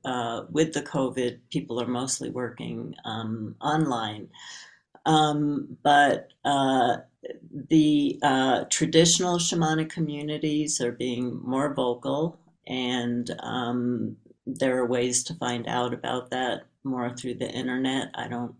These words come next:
have resources for that. Um, I train teachers and practitioners, and so I have hundreds of people that people can work with, and they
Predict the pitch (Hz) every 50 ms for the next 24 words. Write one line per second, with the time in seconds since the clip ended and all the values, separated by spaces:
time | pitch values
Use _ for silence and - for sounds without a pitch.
0 | _ - - 139 131 131 127 - 131 127 123 - - 131 127 123 123 - - 131
1 | 127 120 - - - - - _ _ - - 101 - - 123 127 131 139 131 123
2 | 131 - - - - - - - - - - - - _ - - 143 143 139 135
3 | 135 135 139 131 - - 139 135 135 - - 160 151 147 147 147 - 147 131 135
4 | - 147 139 135 - 147 139 135 135 - 147 131 - - - - - - - -
5 | - 131 131 135 139 139 139 139 135 135 - - - - - - 120 120 117 123
6 | 123 120 120 - - - - 135 123 123 123 127 123 120 123 123 120 104 - 107
7 | 110 117 131 123 - - - - 139 143 143 - - - - - - - - -
8 | 131 117 - - - 117 120 123 117 120 123 117 - - 131 127 123 - - 120
9 | 117 120 - - 123 117 120 123 120 120 - - - 135 131 131 139 135 127 -
10 | 127 123 110 110 117 117